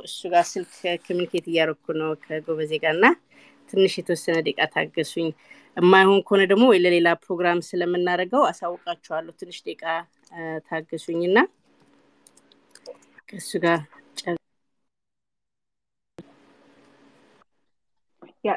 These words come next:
Speaker 2: እ፣ ያው የሚናገረው እውነት፣ እ፣ ሁሉም ሰው መስማት የሚፈልገው አይደለም። እ፣ እ፣ ታውቃላችሁ፣ ራሱን አደጋ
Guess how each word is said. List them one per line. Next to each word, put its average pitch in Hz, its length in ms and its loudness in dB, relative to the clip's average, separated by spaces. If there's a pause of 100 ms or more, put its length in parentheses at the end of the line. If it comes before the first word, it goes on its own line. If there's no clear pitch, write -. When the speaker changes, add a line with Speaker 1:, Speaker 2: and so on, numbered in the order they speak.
Speaker 2:
እ፣ 226 120 0 (920)
ያው 226 220 4 (600)
የሚናገረው 262 720 2
እውነት፣ 220 320 -6 (260)
እ፣ 190 120 -10 (460)
ሁሉም 277 320 -2
ሰው 269 160 -6
መስማት 226 360 -10
የሚፈልገው 185 720 -8
አይደለም። 156 600 -10 (260)
እ፣ 165 120 -10 (680)
እ፣ - 140 -12 (600)
ታውቃላችሁ፣ 190 680 -2
ራሱን 214 300 0
አደጋ 190 240 -4